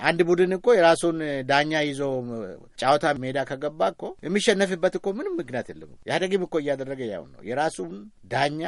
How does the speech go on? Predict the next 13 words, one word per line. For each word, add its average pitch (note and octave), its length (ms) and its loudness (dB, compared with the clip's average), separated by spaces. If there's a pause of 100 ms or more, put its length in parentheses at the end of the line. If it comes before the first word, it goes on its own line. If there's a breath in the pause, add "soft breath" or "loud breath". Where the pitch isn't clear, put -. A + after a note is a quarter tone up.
(160)
ይዞ B2+ 260 -8 (360)
ማለት B2+ 380 -2
ምርጫ A#2+ 220 -6 (120)
ቦርድን G#2 340 -10
ይዞ F#3+ 140 -10 (320)
ሁለት C#3+ 260 -2
መቶ D#3 240 -4
ሃያ B2+ 200 2
ሺህ B2+ 200 -6
ቅድም A2+ 280 -8
እንዳልኩኝ G2 520 -10
አይነት G#2+ 300 -6
ምርጫ G#2+ 220 -10